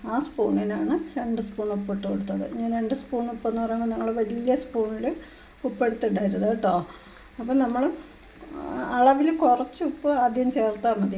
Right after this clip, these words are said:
പിന്നെ നമ്മൾ കറി വേവുമ്പോൾ ടേസ്റ്റ് നോക്കിയതിന് ശേഷം ഉപ്പ് കുറവാണെങ്കിൽ ചേർത്ത് കൊടുക്കുക. നമ്മൾ ആദ്യമേ തോനെ ഉപ്പ് വാരിയിട്ട്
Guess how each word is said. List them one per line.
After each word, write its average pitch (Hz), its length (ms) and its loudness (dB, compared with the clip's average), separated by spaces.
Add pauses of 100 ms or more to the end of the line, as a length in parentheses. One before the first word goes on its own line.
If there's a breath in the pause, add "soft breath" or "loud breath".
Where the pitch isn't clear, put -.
പിന്നെ 220 180 0 (100)
നമ്മൾ 214 180 -2 (540 loud breath)
കറി 208 300 2
വേവുമ്പോൾ 196 420 4 (100)
ടേസ്റ്റ് 208 460 2
നോക്കിയതിന് 196 480 -4 (100)
ശേഷം 196 440 -2 (320)
ഉപ്പ് 196 200 -10
കുറവാണെങ്കിൽ 196 720 0 (200)
ചേർത്ത് 202 320 -2
കൊടുക്കുക. 196 380 -4
നമ്മൾ 233 180 -2 (140)
ആദ്യമേ 247 380 -2 (100)
തോനെ 240 380 0 (260)
ഉപ്പ് 240 320 -6 (560 loud breath)
വാരിയിട്ട് 254 600 4